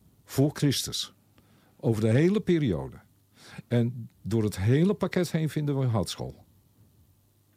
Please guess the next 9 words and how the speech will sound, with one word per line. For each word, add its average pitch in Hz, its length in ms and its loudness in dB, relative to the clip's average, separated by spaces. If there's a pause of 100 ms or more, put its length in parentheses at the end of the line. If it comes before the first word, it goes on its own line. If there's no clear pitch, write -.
(960)
Ja, 98 160 0
dus 120 180 0
het - 160 0
lijkt 156 280 0
erop 104 260 -2
dat 131 160 -2
er 123 140 -2
inderdaad 120 520 0
f-, - 160 -12